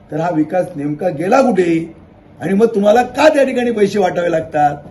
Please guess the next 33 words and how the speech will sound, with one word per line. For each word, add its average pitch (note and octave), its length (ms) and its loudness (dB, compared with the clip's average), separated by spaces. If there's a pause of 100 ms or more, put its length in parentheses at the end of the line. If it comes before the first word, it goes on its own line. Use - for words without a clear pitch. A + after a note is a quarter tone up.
(500)
जनतेची F#3 580 -2
लूट F3+ 400 -2
जी F#3 140 0
आपण E3+ 300 0
गेल्या E3 280 0 (400)
पाच D#3+ 220 -4
आठ E3 180 -4
वर्षामध्ये D#3 600 -4
या D#3 160 0
शहरामध्ये C#3+ 500 -4
केलेली D3 440 -4
आहे G#3+ 160 0 (380)
त्या D#3 120 -2
लुटीतलेच F#3 680 0
काही D#3+ 180 -2
पैसे D#3 560 -4 (180)
आपण D3+ 280 -4
हे D#3 120 2
जनतेला C#3 400 -6
या D3 120 -2
ठिकाणी C3+ 300 -10
वाटतायत B2 420 -10 (280)
आणि C3 140 -8
त्यामुळे D3 320 -4
मतदार E3+ 460 2
राजा F3 300 0 (520)
माझ्या D#3 240 -4
शहरातला E3 580 -2
सुज्ञ G3 400 0
आहे, - 180 2 (580)
यांना E3+ 300 2
यांची G3+ 360 0
जागा D#3+ 460 2